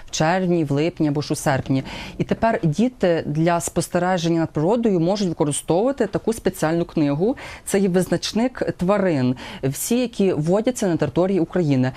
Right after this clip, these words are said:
Саме в цій книзі вміщено інформацію про триста сімдесят видів тварин та подані ілюстрації. Однак тварин ми можемо побачити в різноманітних іпостасях.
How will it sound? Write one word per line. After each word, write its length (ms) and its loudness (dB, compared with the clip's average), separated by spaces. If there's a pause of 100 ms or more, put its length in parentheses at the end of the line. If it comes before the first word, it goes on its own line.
(140)
Саме 260 0
в 40 -8
цій 140 -2
книзі 400 2
вміщено 680 0
інформацію 760 0
про 200 -2
триста 440 -2
сімдесят 800 0
видів 360 0
тварин 480 0
та 140 -4
подані 400 0
ілюстрації. 680 -4 (220)
Однак 260 0
тварин 380 2
ми 60 0
можемо 420 0
побачити 640 0
в 40 -2
різноманітних 720 0
іпостасях. 800 -2